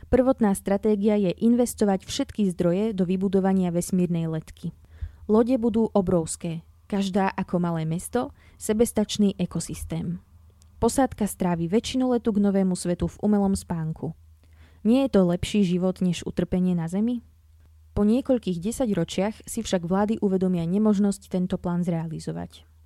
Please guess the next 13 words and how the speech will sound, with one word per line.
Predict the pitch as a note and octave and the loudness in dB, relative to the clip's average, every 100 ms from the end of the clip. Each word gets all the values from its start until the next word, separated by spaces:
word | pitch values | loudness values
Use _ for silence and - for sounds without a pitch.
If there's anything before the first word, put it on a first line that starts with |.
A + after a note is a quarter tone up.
| _ _ - G3 | _ _ -4 0
Nie | G3+ | 0
z | - | 0
technologických, | B3 - A3 F3 E3+ - - E3 F3+ - _ | -6 -2 0 0 -2 -8 -6 -8 -8 -18 _
ale | E3+ E3 - | -6 -4 -2
etických | A3+ A#3 - G3+ F#3+ | -2 -2 -4 -2 0
dôvodov. | E3 E3+ D#3 D#3 D#3 F3 G3 - - - - - - - - - | 0 0 0 -4 -4 -6 -10 -16 -20 -20 -20 -20 -20 -20 -10 4
Projekt | C#4+ A3+ F3 - | 6 6 2 -8
si | - | -4
totiž | F#3 F3+ F3+ F3 | -2 0 0 0
vyžaduje | G3 G#3+ G3 G3 | 2 2 4 2
priveľa | F3+ A3+ A#3+ A#3+ - | 2 0 2 2 0
ekonomickej | G3+ A3+ G#3+ G#3 - F3+ E3 | 0 2 4 2 -2 -4 -2
obety | F3+ F#3 - A3+ | -2 -2 -2 -6